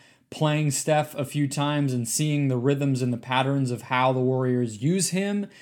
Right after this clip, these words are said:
and not necessarily feeling like when, you know, you have gotten the ball out of his hands or maybe, you know, he is away from the play that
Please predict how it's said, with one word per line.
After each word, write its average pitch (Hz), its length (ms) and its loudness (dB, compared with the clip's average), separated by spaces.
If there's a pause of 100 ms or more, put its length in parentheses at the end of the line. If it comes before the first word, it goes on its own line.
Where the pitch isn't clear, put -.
(360)
and 127 440 2
not 143 360 2
necessarily 135 600 2
feeling 135 520 0
like 127 340 -2
when, 127 560 -2 (300)
you 131 100 -2
know, 117 460 -2
you 135 320 4
have 123 180 2
gotten 135 260 4
the 123 60 0
ball 156 320 8
out 156 140 4
of 143 100 0
his 139 200 0
hands 139 680 0
or 120 200 -4
maybe, 120 680 -2 (340)
you 123 100 -4
know, 117 120 -2
he 127 280 -2
is 123 120 0
away 123 280 0
from 120 220 -8
the 110 80 -8
play 135 540 -2
that 123 380 -2